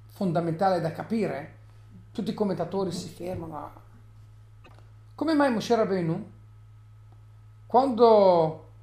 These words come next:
sente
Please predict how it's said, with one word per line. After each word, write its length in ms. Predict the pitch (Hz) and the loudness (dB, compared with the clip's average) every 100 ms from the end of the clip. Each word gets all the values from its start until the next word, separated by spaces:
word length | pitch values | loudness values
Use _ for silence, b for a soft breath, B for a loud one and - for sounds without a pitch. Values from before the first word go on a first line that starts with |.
| - - - - - - - - - - - - | -20 -20 -20 -20 -20 -20 -20 -20 -20 -20 -20 -20
sente 1000 | - - 247 269 240 208 185 160 - | -10 0 4 4 4 2 2 0 -4